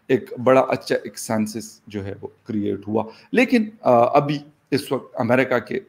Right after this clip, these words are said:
जाने के बाद, अभी मेरे ख्याल अमेरिका को गए हुए इतने दिन नहीं हुए, hardly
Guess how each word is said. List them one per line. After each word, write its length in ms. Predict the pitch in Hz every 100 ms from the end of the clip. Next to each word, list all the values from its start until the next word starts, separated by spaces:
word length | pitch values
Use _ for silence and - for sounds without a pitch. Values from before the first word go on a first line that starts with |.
| -
जाने 280 | 110 110 110
के 120 | 110
बाद, 240 | 110 - -
अभी 200 | 156 175
मेरे 160 | 156
ख्याल 220 | 151 135
अमेरिका 440 | - 131 123 131 135
को 160 | 127
गए 200 | 117 120
हुए 240 | 151 120 127 - _
इतने 320 | - - 131 117
दिन 340 | 120 120 120 117
नहीं 380 | 107 104 107
हुए, 280 | 107 98 101 98 _ _ -
hardly 300 | 160 165